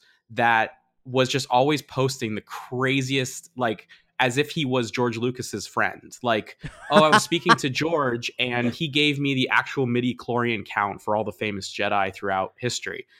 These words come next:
Speaker 1: just to give you an idea of where, you know, Anakin and Master Yoda, like, stack up against, like, the other Jedi that have come around. And then had, like, full outlines for, like, not just the prequels, but episodes seven through nine. And of course, this was early enough that, like,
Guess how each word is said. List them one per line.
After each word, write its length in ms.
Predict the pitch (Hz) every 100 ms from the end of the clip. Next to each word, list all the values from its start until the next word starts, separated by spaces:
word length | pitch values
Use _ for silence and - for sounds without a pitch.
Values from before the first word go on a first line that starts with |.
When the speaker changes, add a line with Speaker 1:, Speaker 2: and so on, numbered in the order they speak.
| _
Speaker 1:
just 220 | - 214 214
to 40 |
give 140 | 185
you 80 | 165
an 80 | 143
idea 460 | 135 127 127 123 113
of 100 | 98
where, 540 | 117 113 104 104 104 _ _ _ -
you 80 |
know, 180 | 110 104 -
Anakin 380 | 113 110 - 107
and 100 | 104
Master 320 | 104 - 107
Yoda, 340 | 101 101 98
like, 160 | 98 95
stack 380 | - - 98 -
up 220 | 104 -
against, 380 | 98 98 95 -
like, 180 | 101 -
the 120 | -
other 200 | 107 101
Jedi 320 | 92 101 98
that 120 | 92 92
have 100 | -
come 180 | 95
around. 460 | 95 104 107 - _ _ - _ -
And 120 | 147
then 120 | 165
had, 200 | 151 151
like, 200 | 131 - _ _
full 420 | - - 220 208 -
outlines 640 | 147 135 143 127 120 110
for, 300 | - 110 104 - _ -
like, 260 | 98 - _ _ -
not 160 | 180
just 180 | 180 147
the 80 | 135
prequels, 540 | - 165 165 151 135
but 100 | 127
episodes 400 | 127 - 139 113
seven 300 | - 147 139
through 180 | 131 110
nine. 460 | 110 156 151 143 127
And 180 | 113
of 120 | 107 -
course, 180 | 170
this 140 | - 165
was 120 | 131
early 240 | 127 135 120
enough 240 | 110 123
that, 120 | 101
like, 240 | 104 98